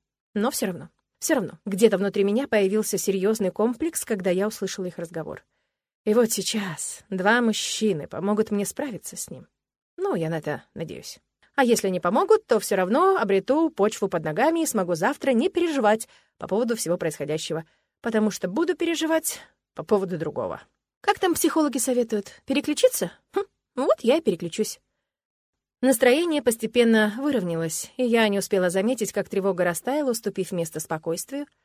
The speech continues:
Сон подкрался незаметно, мягко, как кошка. И, конечно же, я не услышала, как в комнату тихо вернулись двое мужчин. Не желая меня тревожить, они неслышно поставили на столик бутылку вина, коробку конфет и миску со свежей клубникой,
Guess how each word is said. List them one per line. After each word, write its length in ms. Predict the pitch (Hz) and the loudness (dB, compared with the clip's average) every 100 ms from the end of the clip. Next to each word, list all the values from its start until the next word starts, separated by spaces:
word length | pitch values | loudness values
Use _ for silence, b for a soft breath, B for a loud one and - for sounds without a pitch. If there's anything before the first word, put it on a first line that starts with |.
| _ _ | _ _
Сон 220 | - 370 339 | -6 -4 -2
подкрался 520 | 226 - 185 175 185 | -6 -2 -2 -2 -4
незаметно, 600 | 180 170 180 262 - 294 | -2 -2 -4 -6 -6 -4
мягко, 440 | 233 202 220 202 | -4 -4 -8 -12
как 200 | - 160 | -12 -14
кошка. 400 | - - - - _ _ _ _ _ | -12 -16 -16 -18 _ _ _ _ _
И, 60 | |
конечно 420 | 226 262 269 - 233 | -2 0 0 0 -2
же, 100 | 240 | 0
я 120 | 240 | 0
не 100 | 226 | 0
услышала, 420 | 226 269 - 196 | 0 -2 0 0
как 200 | 190 190 | 0 -6
в 80 | - | -4
комнату 340 | 254 226 196 | 0 0 -2
тихо 240 | 180 220 214 | -6 -4 -2
вернулись 400 | 208 214 208 190 | -2 -2 -2 -4
двое 180 | 202 | -6
мужчин. 440 | 202 202 - 269 247 _ _ _ _ | -4 -6 -8 -10 -16 _ _ _ _
Не 100 | 233 | 0
желая 260 | 220 220 | 4 4
меня 200 | 208 208 | 4 0
тревожить, 440 | 202 208 247 220 214 | 0 0 0 -2 -4
они 240 | 190 202 | -4 -2
неслышно 540 | 202 220 240 226 226 175 | -2 -2 0 -2 -4 -6
поставили 460 | 180 - 190 180 | -6 -2 -2 -2
на 100 | 180 | -4
столик 300 | 180 196 180 | -4 -6 -4
бутылку 340 | 175 180 175 180 | -6 -6 -6 -4
вина, 300 | 175 214 262 _ _ _ | -4 -4 -8 _ _ _
коробку 360 | 269 240 226 | -2 -2 -2
конфет 440 | - 180 170 277 - | -2 -2 -2 -6 -2
и 40 | |
миску 360 | 214 220 - 247 | -2 -2 -4 -8
со 100 | 220 | -8
свежей 280 | - 180 185 | -6 -6 -6
клубникой, 520 | 175 160 156 - | -10 -12 -14 -18